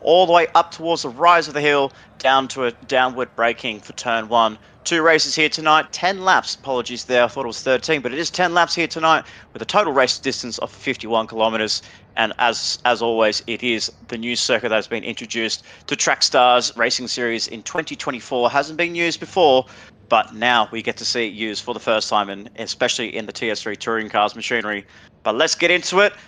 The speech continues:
My name is Nicholas Paltasso, and as always, you have joined this coverage being broadcasted for free on the World Wide Web on the Track Stars Racing Series YouTube channel. So to make sure you stay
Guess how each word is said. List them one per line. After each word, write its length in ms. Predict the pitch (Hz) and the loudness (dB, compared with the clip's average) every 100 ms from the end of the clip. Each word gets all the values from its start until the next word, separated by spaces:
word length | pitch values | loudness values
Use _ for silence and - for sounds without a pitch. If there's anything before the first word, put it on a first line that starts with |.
| _ | _
My 120 | 143 165 | 4 4
name 160 | 165 | 4
is 140 | 135 160 | 0 -2
Nicholas 280 | 143 151 | -2 -4
Paltasso, 680 | - 147 - 165 165 190 180 - | 2 2 4 2 2 2 0 0
and 80 | |
as 160 | 127 - | -4 -2
always, 460 | 147 185 170 123 - | -2 0 2 0 -2
you 80 | 117 | -10
have 120 | 98 | -10
joined 240 | 131 120 104 | -8 -8 -8
this 200 | 113 - | -14 -6
coverage 440 | 123 107 110 - | -4 -4 -8 -10
being 200 | 127 117 | -10 -10
broadcasted 640 | - 180 170 147 135 - - | -2 -2 2 2 2 0 -6
for 140 | 208 | -6
free 400 | - 131 117 101 - - _ - | -4 -2 -2 -4 -12 -20 _ -2
on 140 | 123 | 0
the 60 | 113 | 0
World 320 | 101 110 104 | 0 2 2
Wide 280 | 104 107 104 | 2 2 2
Web 200 | 110 101 - | -2 -4 -2
on 180 | 113 107 | -4 -2
the 80 | |
Track 220 | - 117 - | -4 -4 -2
Stars 420 | 123 110 107 - | 0 2 0 0
Racing 320 | 120 123 127 | 0 0 -6
Series 280 | 120 123 117 | -6 -6 -6
YouTube 300 | 131 - 123 | -8 -8 -6
channel. 380 | 147 143 143 139 - - - | -2 0 -2 -4 -14 -20 -6
So 160 | - 143 | 0 0
to 140 | 147 | 0
make 200 | 175 180 | -2 0
sure 220 | - 185 | 2 2
you 60 | 160 | 2
stay 240 | - 160 | 0 -2